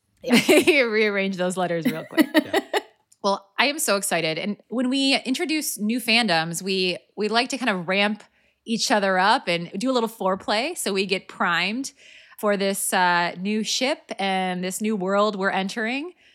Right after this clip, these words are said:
Speaker 1: So we've got some really fun Q and A that we're gonna answer before we get into the actual story.
Speaker 2: You might know these as the fouls, the five
Speaker 1: <laughs>
Speaker 2: outlandish Wizarding Lust survey questions.
Speaker 1: Mm-hmm. Fauska.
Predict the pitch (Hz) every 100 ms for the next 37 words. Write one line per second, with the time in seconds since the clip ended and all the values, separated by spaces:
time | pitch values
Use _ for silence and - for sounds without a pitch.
0 | _ _ _ - 240 247 226 277 302 320
1 | 285 185 202 233 220 - 190 185 185 190
2 | 196 _ _ _ _ _ - 254 208 233
3 | 180 - 156 - - 160 - 143 143 185
4 | 196 196 190 196 196 170 185 185 196 175
5 | - 196 170 - 151 _ _ _ _ 151
6 | 175 185 151 147 135 131 160 170 - 127
7 | 117 110 101 123 104 101 95 123 107 113
8 | 151 196 - - - 120 175 123 123 123
9 | - - 120 110 110 113 127 143 - -
10 | - _ 113 120 110 123 113 110 107 110
11 | - 104 101 101 95 110 98 - 147 160
12 | 196 214 - _ _ _ - 226 208 202
13 | 226 330 _ _ 240 190 202 - 175